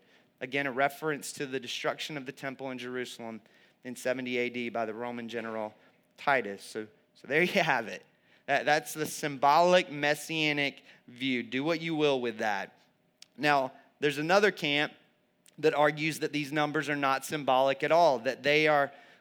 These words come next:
literal numbers, that you can actually do the math and that the math adds up on the calendar of human history and involves taking that language of seventy weeks, quote unquote, to mean seventy sevens,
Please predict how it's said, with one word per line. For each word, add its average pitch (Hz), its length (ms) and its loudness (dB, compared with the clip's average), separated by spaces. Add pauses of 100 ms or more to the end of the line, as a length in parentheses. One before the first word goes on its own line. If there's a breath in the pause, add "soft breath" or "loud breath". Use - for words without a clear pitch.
(120)
literal 170 640 2
numbers, 156 500 0
that 151 60 -6
you 151 80 -8
can 170 160 -4
actually 170 440 2
do 185 220 -2
the 175 100 -4
math 180 520 4
and 156 100 -8
that 151 120 -4
the 151 60 -2
math 165 460 2 (380 loud breath)
adds 160 360 4
up 156 380 4
on 139 140 -6
the 139 60 -4
calendar 151 540 0
of 139 80 -2
human 156 300 -6
history 147 480 -2
and 139 80 -2
involves 165 500 4 (360 loud breath)
taking 185 380 2
that 180 180 4
language 180 420 0
of 151 100 -4
seventy 190 760 0
weeks, 175 500 -4
quote 143 240 -2
unquote, 131 500 -4 (420 loud breath)
to 190 100 0
mean 175 280 2
seventy 185 880 2 (220)
sevens, 147 880 0